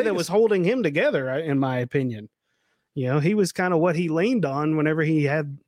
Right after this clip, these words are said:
Speaker 2: you know, questions and, and concerns. And now it's like, now I gotta go straight to the principal to be able to ask a question.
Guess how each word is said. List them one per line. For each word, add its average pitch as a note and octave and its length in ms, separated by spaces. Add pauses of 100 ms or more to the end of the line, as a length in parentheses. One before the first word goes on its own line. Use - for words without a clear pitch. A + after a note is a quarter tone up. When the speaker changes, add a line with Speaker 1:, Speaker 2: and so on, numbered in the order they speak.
(280)
Speaker 2:
you D3 140
know, C#3+ 160
questions D#3 640
and, C3+ 240
and C3 220
concerns. E3 640
And C#3 100
now F#3 240
it's D#3+ 160
like, C#3+ 180
now C#3 220
I D3+ 60
gotta C#3+ 180
go D3 120
straight E3 300
to D3 80
the C3 80
principal C#3 460
to C#3 80
be C#3 140
able C#3 180
to C#3 80 (360)
ask D#3+ 280
a C#3 60
question. G3 420